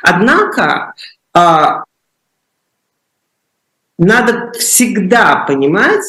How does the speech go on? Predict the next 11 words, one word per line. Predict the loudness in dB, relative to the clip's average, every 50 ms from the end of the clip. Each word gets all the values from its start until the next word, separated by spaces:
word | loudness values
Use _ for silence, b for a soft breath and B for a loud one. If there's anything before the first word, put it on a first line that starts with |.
| -14 -6 -2
да, | 0 0 2 0 0 -4 -6 B B B B B B B
что | _ -2 -2 -2 -2 -2 2 2 4 6 6 4 4 2 0 0 -2 -6 -10 -12 -10
для | -6 -2 0 2 2
людей, | 2 2 0 0 -2 -2 -2 0 2 2 0 0 0
которые | -2 -4 -4 -4 -6 -4 0 2 4 4 4 2 2 0 -2 -2 -2
так | -4 -4 -4 -4 -6 -6 -8 -6 -4
долго | -4 -2 0 2 2 2 0 0 0 0 -2
жили | 0 0 0 0 0 0 -2 -2
при | -4 -4 -2
такой | -2 -4 0 0 0 0
несправедливости, | 0 -2 -6 -4 -6 -4 -4 -2 2 2 2 2 2 0 -4 -6 -6 -6 -6 -8 -10 -14